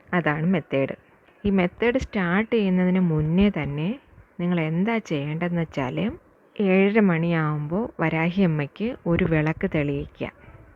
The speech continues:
അത് വിളക്ക് കത്തിക്കുന്നവർ ആണെങ്കിൽ കത്തിച്ചോളുക, ഇല്ലെങ്കിൽ അമ്മയെ മനസ്സിൽ പ്രാർത്ഥിച്ചോളുക. എന്നിട്ട് അമ്മയുടെ ഒരു മന്ത്രം ചൊല്ലിയിട്ട് ഈ മെത്തേഡ് ചെയ്യുക.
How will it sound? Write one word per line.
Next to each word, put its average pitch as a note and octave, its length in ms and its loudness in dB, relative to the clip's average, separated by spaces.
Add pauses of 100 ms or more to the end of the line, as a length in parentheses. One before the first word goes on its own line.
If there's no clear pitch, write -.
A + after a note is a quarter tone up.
(140)
അത് A#3 140 2 (460)
വിളക്ക് G#3+ 400 0
കത്തിക്കുന്നവർ A#3 680 2 (240)
ആണെങ്കിൽ A3+ 320 2 (100)
കത്തിച്ചോളുക, G#3 580 0 (120)
ഇല്ലെങ്കിൽ G3+ 300 2 (120)
അമ്മയെ G3 280 4 (100)
മനസ്സിൽ F#3+ 300 0 (140)
പ്രാർത്ഥിച്ചോളുക. F#3 840 0 (960)
എന്നിട്ട് F3+ 440 2 (800)
അമ്മയുടെ E3+ 400 0
ഒരു F3+ 120 2 (100)
മന്ത്രം D3 400 -2 (380)
ചൊല്ലിയിട്ട് E3 680 2 (600)
ഈ - 20 2 (100)
മെത്തേഡ് E3 460 0 (420)
ചെയ്യുക. C#3+ 440 0